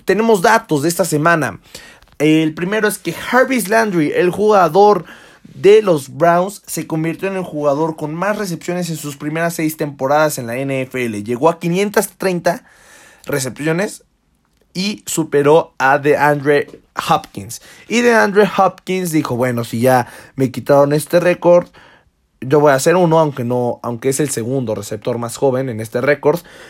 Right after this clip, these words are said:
Con veintisiete años, cinco meses y once días, DeAndre Hopkins se convirtió en el segundo receptor más joven en alcanzar las seiscientas recepciones. Estamos muy c-, hablando mu-, que es muy cerca de estos números, ¿no?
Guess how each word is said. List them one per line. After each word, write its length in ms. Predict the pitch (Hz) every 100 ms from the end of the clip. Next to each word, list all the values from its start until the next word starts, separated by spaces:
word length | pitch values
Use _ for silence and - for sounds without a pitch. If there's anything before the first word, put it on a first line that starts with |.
| -
Con 260 | - 277 277
veintisiete 640 | 285 277 254 240 285 285
años, 220 | 269 254
cinco 260 | - 226 208
meses 280 | 202 190 170
y 60 |
once 520 | 196 196 - 165 175 -
días, 480 | 151 156 147 156 123
DeAndre 420 | 135 151 160 139 -
Hopkins 400 | 131 - 139 135
se 100 | 120
convirtió 380 | 127 120 107
en 80 | 156
el 80 | 151
segundo 300 | 123 139 147
receptor 420 | 127 - - 135
más 240 | 135 156 -
joven 320 | 135 135 143 - -
en 140 | - 131
alcanzar 560 | 120 117 117 143 135
las 140 | 123 113
seiscientas 580 | 107 - 131 123 123
recepciones. 1000 | 113 104 92 - - 113 87 65 - - _ _ _ _ _
Estamos 360 | - 156 143 131
muy 160 | 135
c-, 180 | 139 -
hablando 440 | 131 135 143 143 139
mu-, 320 | 135 135 139 - -
que 260 | 131 120
es 80 | 131
muy 220 | 135 135
cerca 560 | 120 131 135 135 135 123
de 160 | 113
estos 320 | 127 - 127 127
números, 400 | 196 131 110 135
¿no? 200 | 165